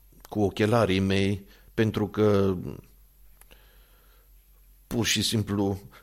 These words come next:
mi s-a stricat ochelarii. Vino, frate, pe partea cealaltă. Citem din unu Tesaloniceni, capitolul doi,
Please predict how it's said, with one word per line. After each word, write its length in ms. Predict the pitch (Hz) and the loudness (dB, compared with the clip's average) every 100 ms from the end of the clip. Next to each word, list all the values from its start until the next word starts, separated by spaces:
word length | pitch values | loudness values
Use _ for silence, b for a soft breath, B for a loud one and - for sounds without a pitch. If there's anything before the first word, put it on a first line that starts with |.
| b - | b -8
mi 100 | 123 | -2
s-a 220 | - 131 | 0 2
stricat 480 | 123 - 123 139 127 | 0 0 2 2 2
ochelarii. 640 | 123 123 123 123 110 95 | 2 4 4 6 6 4
Vino, 340 | 104 156 135 107 | 2 2 4 2
frate, 420 | 104 - 95 95 | 2 0 2 0
pe 140 | 95 | 0
partea 360 | 82 101 92 98 | 2 0 2 0
cealaltă. 680 | - 104 87 87 - 71 - b b b b b b b b _ - - _ - - - - 117 - 64 - - - - - - - - - _ | 4 2 4 0 -2 -8 -10 b b b b b b b b _ -20 -20 _ -20 -20 -12 -8 -8 -10 -20 -20 -20 -20 -20 -20 -20 -20 -20 -20 _
Citem 640 | - 113 - 135 127 110 | -2 0 2 2 2 0
din 200 | 107 127 | 2 2
unu 260 | 120 135 123 | 4 2 4
Tesaloniceni, 1400 | 131 123 131 117 110 110 117 110 - 95 80 85 92 - _ _ - - | 4 4 4 4 4 4 2 2 2 2 0 -6 -10 -18 _ _ -20 -4
capitolul 880 | 98 - 120 113 120 110 113 113 107 | -4 0 -2 4 4 4 4 2 2
doi, 420 | 104 87 78 | 2 2 -2